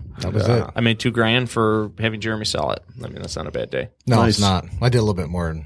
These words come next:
Speaker 1: sell it, but
Speaker 2: For Jeremy to sell it, yeah.
Speaker 1: Yeah.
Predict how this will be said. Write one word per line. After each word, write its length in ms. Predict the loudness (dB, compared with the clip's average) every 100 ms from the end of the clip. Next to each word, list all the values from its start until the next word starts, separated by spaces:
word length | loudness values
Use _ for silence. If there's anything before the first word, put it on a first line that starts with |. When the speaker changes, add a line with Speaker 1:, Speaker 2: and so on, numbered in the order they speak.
| -10
Speaker 1:
sell 320 | -6 -2 -2
it, 120 | -4 -8
but 260 | -8 -6 -8 -10 -10 -2
Speaker 2:
For 120 | 0
Jeremy 300 | 4 4 4
to 60 | 0
sell 300 | -2 -2 -2
it, 120 | -6 -10
yeah. 140 | -8 -4
Speaker 1:
Yeah. 240 | -2 -4